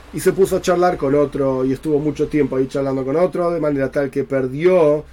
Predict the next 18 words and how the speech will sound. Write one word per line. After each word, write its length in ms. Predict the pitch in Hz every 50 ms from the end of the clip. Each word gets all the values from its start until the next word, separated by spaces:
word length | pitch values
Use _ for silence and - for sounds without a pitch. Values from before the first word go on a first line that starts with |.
| - - -
la 260 | 139 135 135 - 143
atención 720 | 147 139 156 151 139 135 127 - - - 180 185 185 175
de 100 | 160 156
qué 100 | - 170
estaba 260 | 151 156 - 156 147
haciendo 240 | 135 - 143 135 131
con 140 | 127 135 131
sus 140 | - 135 127
manos, 260 | 143 175 180 160 131
quizás 200 | 135 131 135 127
se 100 | 123 135
rascó 260 | 131 139 135 - 151
la 100 | 147 143
cabeza, 480 | 123 147 147 175 190 175 143 - 165 156
quizás 320 | - 143 - 143 139 127 120
alguna 280 | 120 117 127 131 131
otra 140 | 123 135 135
cosa. 340 | - 175 170 - - 139